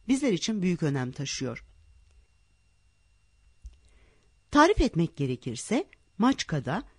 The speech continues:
İşletme Fakültesinin Maçka yokuşu tarafında kalan kapıdan girdiğinizde sola dönünce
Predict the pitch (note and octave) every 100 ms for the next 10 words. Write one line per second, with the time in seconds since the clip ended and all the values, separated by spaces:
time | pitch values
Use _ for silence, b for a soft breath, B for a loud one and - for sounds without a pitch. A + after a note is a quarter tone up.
0 | b - - E4 G4 F#4+ A#3 - F3+ D#3
1 | D3 D3+ G3+ G#3 A#3+ C#4+ - F#3 C#3+ D#3
2 | - - D#3+ D3 C#3+ E3 F#3 - C3 B2+
3 | C3 C#3 C#3 C#3 C3+ C3 C#3+ B2 C3 B2
4 | A#2+ - A3 b b b b - C4 C#4+
5 | E4+ F#3 C3 B2 - G#3+